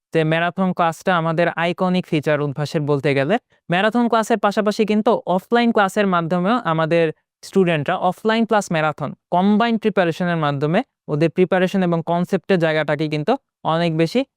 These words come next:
ডেভেলপ করতে পারে। তো এই ব্যাপারে আমি প্রথমে ওয়াসিফের কাছে শুনবো, then জাওয়াদের কাছেও শুনবো। ওয়াসিফ, অফলাইন ক্লাস সম্পর্কে তুমি যদি তোমার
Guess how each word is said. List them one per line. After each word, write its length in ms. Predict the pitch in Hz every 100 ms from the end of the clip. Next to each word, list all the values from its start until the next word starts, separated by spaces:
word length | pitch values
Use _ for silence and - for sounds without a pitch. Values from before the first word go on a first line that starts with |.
| -
ডেভেলপ 340 | 151 151 160 147
করতে 240 | 147 - 135
পারে। 260 | 143 - - _ -
তো 120 | 185
এই 180 | - 214
ব্যাপারে 300 | 220 214 233
আমি 200 | 220 196
প্রথমে 360 | 190 180 202 202
ওয়াসিফের 500 | 165 151 - 202 214
কাছে 220 | 214 220
শুনবো, 280 | 202 220 247
then 200 | 208 185
জাওয়াদের 400 | 160 156 165 175
কাছেও 260 | 165 143 147
শুনবো। 340 | - 139 143 - _ -
ওয়াসিফ, 320 | 190 202 135 - _ _ _ _ _ _ 196
অফলাইন 420 | 208 - 247 240
ক্লাস 200 | 226 208
সম্পর্কে 580 | 214 202 202 185 202 190
তুমি 180 | 180 170
যদি 320 | 165 160 160 - _ -
তোমার 260 | 165 165